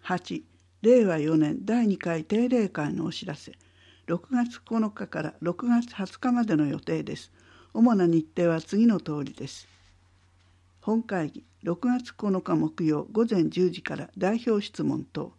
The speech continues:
六月十日金曜午前十時から代表質問、一般質問、議案の提案、説明等。六月二十日月曜午後二時から議案の採決、意見書、決議の採決等。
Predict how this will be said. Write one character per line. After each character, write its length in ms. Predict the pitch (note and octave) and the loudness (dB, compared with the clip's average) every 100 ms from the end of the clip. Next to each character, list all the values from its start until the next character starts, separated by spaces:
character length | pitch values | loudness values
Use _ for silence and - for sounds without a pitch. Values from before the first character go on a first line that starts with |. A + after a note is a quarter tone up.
| _ _ - _ - | _ _ -20 _ -4
六 240 | F3+ F3+ | -2 0
月 260 | A#3+ A#3+ - | 0 -2 -2
十 180 | G#3 G3 | 0 0
日 180 | F#3+ E3+ | -2 -6
金 280 | - F3 E3 | 0 2 2
曜 160 | C#3+ - | 0 -2
午 140 | - A3+ | -2 0
前 180 | F#3 D3+ | 2 0
十 220 | D3 F3 | 2 0
時 140 | D#3+ | -2
か 140 | - - | -10 -12
ら 80 | - - _ _ | -14 -20 _ _
代 220 | - G3+ A#3+ | -2 0 0
表 160 | A3 G3 | 0 0
質 240 | - - | -4 -2
問、 240 | D#3+ D#3 C#3+ | 2 2 2
一 100 | D#3 | -4
般 200 | - G#3+ | -2 -2
質 240 | G3+ - D#3 | -2 -6 -4
問、 180 | D3 - - _ _ - | -2 -4 -12 _ _ -12
議 240 | - G3+ | 2 4
案 200 | A#3+ B3 | 6 4
の 80 | A3 | 2
提 320 | A3 G3 F#3+ | 2 2 4
案、 180 | E3+ E3 | 2 0
説 320 | - E3+ - | -2 -4 0
明 220 | A3 F#3+ | 0 0
等。 260 | - C3+ C3 _ _ _ _ - | -6 -10 -10 _ _ _ _ -6
六 260 | E3+ B3+ | -4 0
月 240 | B3 B3 - | 0 -2 -6
二 140 | G3+ | -10
十 120 | - | -6
日 140 | - D#3+ | -6 -4
月 320 | D#3 D#3 F3 | -4 -4 -2
曜 220 | D#3 B2+ | -2 -2
午 180 | - A3+ | 0 0
後 140 | F3+ | 0
二 160 | D#3 F3+ | 0 -2
時 100 | - | -2
か 140 | - | -12
ら 100 | - - _ _ _ _ | -16 -20 _ _ _ _
議 180 | F3+ A3 | 2 2
案 180 | A#3+ | 2
の 120 | G#3 G3+ | -2 -4
採 260 | - F3+ | -4 -6
決、 300 | F#3+ E3 - | -6 -10 -6
意 100 | E3 | -6
見 240 | D#3+ F#3+ F#3 | -2 -2 -2
書、 220 | - - - | -4 -8 -4
決 260 | A#3 A#3 | -4 -2
議 120 | F#3+ D#3 | -4 -4
の 100 | C#3 | -4
採 260 | - E3+ | -6 -8
決 320 | F#3+ C3+ - | -8 -12 -12
等。 220 | - - | -12 -12